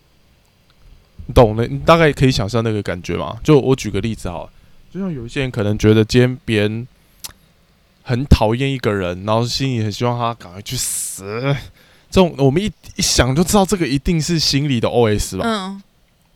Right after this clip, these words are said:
Speaker 1: 可我就真的有遇过有人真的会直接这样子默默把它讲出来。
Speaker 2: 你说，就坐在旁边冷冷地说：“啊，他怎么不赶快去死？”这样吗？
Speaker 1: 对，就是这小小声，“妈，去死。” <laughs> 我想说，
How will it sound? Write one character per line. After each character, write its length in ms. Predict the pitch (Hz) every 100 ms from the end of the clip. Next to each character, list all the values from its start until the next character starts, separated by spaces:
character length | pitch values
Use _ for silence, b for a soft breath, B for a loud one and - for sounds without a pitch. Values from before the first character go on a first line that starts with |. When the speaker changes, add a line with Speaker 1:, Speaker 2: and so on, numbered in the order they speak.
| _ B B
Speaker 1:
可 100 | -
我 120 | 233 -
就 100 | 226
真 160 | 233
的 60 | 226
有 100 | 143
遇 100 | 196
过 200 | 208 208
有 160 | 143
人 240 | 113 113 123
真 180 | 190 190
的 80 |
会 100 | 175
直 220 | 185 - 131
接 160 | 160
这 100 | 170
样 120 | 165
子 240 | 151 131 120 b b b
默 220 | 202 190
默 200 | 175 190
把 120 | 156 151
它 60 |
讲 280 | - 147 110
出 320 | 117 - 160
来。 220 | 147 80 117 _ _ _ _ _ _ -
Speaker 2:
你 160 | 208
说， 320 | 196 247 247 240 _
就 160 | - 254
坐 180 | - 247
在 60 |
旁 160 | 240 185
边 100 | 202
冷 220 | 190 170
冷 80 | 170
地 120 | 165
说 280 | - 185 - -
：“啊， 120 | 190
他 180 | 190 180
怎 80 | 165
么 100 | 156
不 60 |
赶 100 | 170 147
快 100 | 160
去 160 | -
死？” 180 | 175 - - -
这 100 | 160
样 120 | 147
吗？ 220 | - 156 _ -
Speaker 1:
对， 220 | 131 131
就 120 | 165
是 160 | 165 170
这 160 | 170
小 220 | 156 131 127
小 100 | 120
声 240 | 123 120
，“妈， 240 | 113 98 95
去 180 | - 110
死。” 800 | - - - - - - - - 359 - 523
<laughs> 220 | 640 -
我 60 | -
想 100 | 165
说， 160 | -